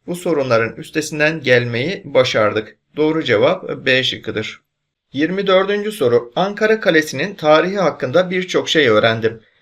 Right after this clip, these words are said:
Bu cümledeki yazım yanlışının bir benzeri aşağıdakilerin hangisinde vardır? Önce cümlede verilen yazım yanlışını bulalım.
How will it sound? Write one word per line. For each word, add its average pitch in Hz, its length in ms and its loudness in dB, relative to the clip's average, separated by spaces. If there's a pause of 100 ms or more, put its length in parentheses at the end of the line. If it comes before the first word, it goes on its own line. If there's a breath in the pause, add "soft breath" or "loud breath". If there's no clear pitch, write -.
(300 soft breath)
Bu 180 100 -2
cümledeki 180 720 -2
yazım 160 380 -2
yanlışının 151 640 -2
bir 170 220 -4
benzeri 135 600 0 (120)
aşağıdakilerin 170 680 0
hangisinde 165 540 -4
vardır? 107 380 2 (200)
Önce 196 360 0
cümlede 185 420 -2
verilen 160 260 2
yazım 165 340 -2
yanlışını 151 480 -2
bulalım. 123 460 0